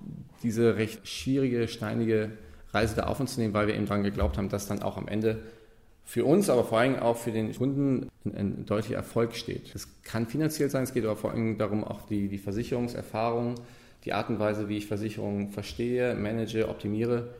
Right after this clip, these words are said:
eben grundlegend geändert zu haben. Und das ist nach wie vor Antrieb. Es stimmt natürlich schon, dass man auch, äh, im privaten Leben nicht stillsteht, wir sind alle acht Jahre dabei, inzwischen haben wir alle Kinder, das heißt, man muss auch immer wieder mal die beiden oder die verschiedenen Stränge übereinander bringen und das ist manchmal herausfordernd,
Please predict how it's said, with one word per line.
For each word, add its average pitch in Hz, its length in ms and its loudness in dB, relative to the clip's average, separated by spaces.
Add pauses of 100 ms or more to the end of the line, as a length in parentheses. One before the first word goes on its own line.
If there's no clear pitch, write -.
(160)
eben 101 220 -2
grundlegend 104 360 -2
geändert 101 220 -4
zu - 140 -10
haben. 156 220 -8 (580)
Und 107 240 0
das 117 200 6
ist 127 280 -2
nach 117 160 4
wie 110 60 -2
vor 123 580 4
Antrieb. 120 400 2 (800)
Es - 120 -6
stimmt 131 160 4
natürlich 123 260 2
schon, 175 160 2
dass 139 160 2
man 120 360 2 (180)
auch, - 160 -8
äh, 107 200 -2
im - 120 -4
privaten 120 340 -2
Leben 127 160 2
nicht 113 140 -2
stillsteht, 143 320 0
wir 117 100 -4
sind - 80 -4
alle 113 180 0
acht - 160 -8
Jahre 110 160 -2
dabei, 117 320 2
inzwischen 113 360 -2
haben 107 80 0
wir 104 80 0
alle 107 100 0
Kinder, 185 300 4
das 127 120 0
heißt, 123 140 0
man 117 100 2
muss 135 160 2
auch 113 120 -2
immer 123 240 0
wieder 120 120 2
mal 110 380 2 (220)
die 107 100 -2
beiden 110 640 2
oder 113 80 -2
die 104 100 0
verschiedenen 117 380 0
Stränge 117 240 0
übereinander 113 400 2
bringen 120 260 0
und 104 160 -2
das 107 140 -4
ist 101 100 -8
manchmal 107 240 -2
herausfordernd, 135 680 -2